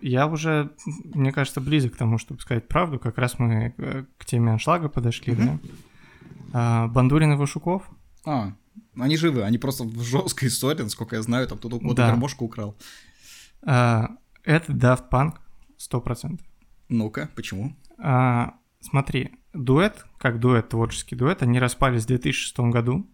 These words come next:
Speaker 1: и перестали гастролировать. А до две тысячи шестого года, а, начиная с девяносто третьего, собственно,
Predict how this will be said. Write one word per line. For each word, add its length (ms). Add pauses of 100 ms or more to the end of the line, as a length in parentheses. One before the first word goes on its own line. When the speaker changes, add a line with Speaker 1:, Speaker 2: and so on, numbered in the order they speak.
(840)
Speaker 1:
и 300
перестали 420
гастролировать. 720 (560)
А 140
до 200
две 120
тысячи 260
шестого 320
года, 540
а, 320
начиная 380
с 60
девяносто 380
третьего, 600
собственно, 640